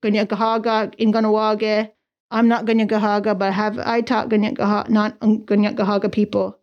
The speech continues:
how to do beadwork? Yes, I have. That being said,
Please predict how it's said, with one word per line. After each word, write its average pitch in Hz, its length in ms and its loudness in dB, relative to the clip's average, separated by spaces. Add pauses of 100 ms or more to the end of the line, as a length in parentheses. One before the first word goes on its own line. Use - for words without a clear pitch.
how 220 240 0
to 214 100 0
do 196 140 2
beadwork? 196 440 0
Yes, 220 540 -2
I - 100 -2
have. - 360 -2 (540)
That 240 260 -6
being 233 300 2
said, 233 580 0